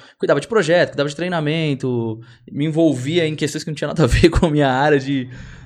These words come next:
sei lá, de, de saúde, sabe? Mas aí, como era, era porque o escopo da empresa era pequeno, então era por isso. Ali foi uma situação específica que eu tava cansado, eu queria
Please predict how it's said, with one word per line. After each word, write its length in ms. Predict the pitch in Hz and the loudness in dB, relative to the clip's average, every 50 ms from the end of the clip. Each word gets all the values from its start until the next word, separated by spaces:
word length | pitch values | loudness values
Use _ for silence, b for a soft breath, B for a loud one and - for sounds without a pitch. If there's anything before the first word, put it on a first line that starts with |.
| B B _ | B B _
sei 160 | - - - | -4 0 2
lá, 280 | - 123 117 135 131 117 | 4 6 6 6 6 4
de, 340 | 113 113 113 113 113 110 107 | 4 2 2 4 4 2 2
de 380 | 110 113 110 110 110 107 107 107 107 - - - - | 2 0 2 2 2 0 -2 -4 -8 -16 -20 -16 -12
saúde, 840 | - - - 139 117 110 107 104 107 117 131 139 135 123 110 101 101 | -10 -4 0 2 2 2 2 4 4 4 6 6 6 4 2 0 -4
sabe? 340 | 101 - 127 127 120 110 110 b b b b b b b b b b b _ _ | -2 2 2 2 2 2 -2 b b b b b b b b b b b _ _
Mas 180 | - 143 143 151 | -8 -4 -2 0
aí, 160 | 147 151 151 | 0 0 0
como 200 | 151 156 135 139 | -2 -2 -2 -2
era, 300 | 131 - - 120 120 120 | -2 -2 -2 -2 0 2
era 160 | 123 127 127 | 2 2 2
porque 240 | 123 143 135 - 156 | 0 -2 -2 0 -2
o 40 | 165 | -2
escopo 260 | 160 - 170 165 175 | -2 -2 -6 -6 -6
da 60 | 175 | -8
empresa 380 | - - 123 127 120 123 117 123 | -8 -8 -10 -8 -8 -6 -6 -6
era 60 | 117 117 | -6 -6
pequeno, 380 | - 120 - - 98 104 104 104 - _ | -8 -12 -12 -12 -12 -12 -14 -18 -20 _
então 560 | _ 101 104 101 101 104 104 104 104 101 101 104 - - - _ _ - | _ -8 -6 -4 -4 -4 -4 -4 -6 -6 -8 -10 -14 -18 -20 _ _ -10
era 300 | - 107 107 113 117 107 - - _ - | -6 -4 -4 -4 -4 -6 -8 -14 _ 0
por 200 | 143 156 165 147 | 4 4 4 4
isso. 420 | 135 123 117 - - - 101 95 101 104 101 104 101 _ _ _ _ _ _ - | 4 0 -2 -2 -6 -8 -10 -10 -8 -10 -10 -12 -14 _ _ _ _ _ _ -10
Ali 300 | - - 143 151 185 240 | -6 -4 -2 -2 -2 -4
foi 120 | 233 240 240 | -4 -4 -4
uma 100 | 233 233 | -4 -4
situação 240 | 233 - 226 202 226 | -6 -6 -8 -8 -8
específica 560 | 220 226 226 202 - - - 175 170 - - | -8 -8 -8 -10 -8 -8 -10 -10 -10 -12 -14
que 80 | 120 123 | -12 -10
eu 60 | 117 | -8
tava 300 | 117 120 123 131 123 120 | -8 -8 -8 -8 -10 -12
cansado, 800 | 123 - - 123 120 120 - - 107 104 107 117 127 127 113 110 | -12 -10 -8 -8 -8 -8 -6 -4 -4 -2 -2 0 -2 -2 -2 -4
eu 40 | |
queria 300 | 110 110 107 107 107 - | -6 -8 -8 -8 -10 -10